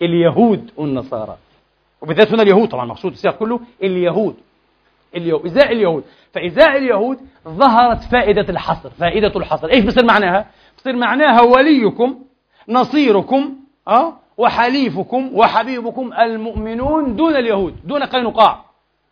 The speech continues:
هؤلاء وحدهم وليسوا اليهود، كعبد الله بن أبي وشيعته. وضح ولم يضح؟ هذا لم يتعرضوا له.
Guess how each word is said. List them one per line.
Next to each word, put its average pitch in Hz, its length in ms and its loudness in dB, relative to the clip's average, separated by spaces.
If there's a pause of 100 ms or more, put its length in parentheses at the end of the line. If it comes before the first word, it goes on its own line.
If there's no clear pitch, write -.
(300)
هؤلاء 233 480 6
وحدهم 208 380 6 (460)
وليسوا 208 420 -2
اليهود، 208 480 0
كعبد 151 240 0
الله 196 240 4
بن 175 140 -4
أبي 220 280 2
وشيعته. 175 580 2 (460)
وضح 240 260 6
ولم 247 220 2
يضح؟ 180 340 -6 (480)
هذا 170 240 2
لم 233 160 4
يتعرضوا 143 520 0
له. 101 180 -14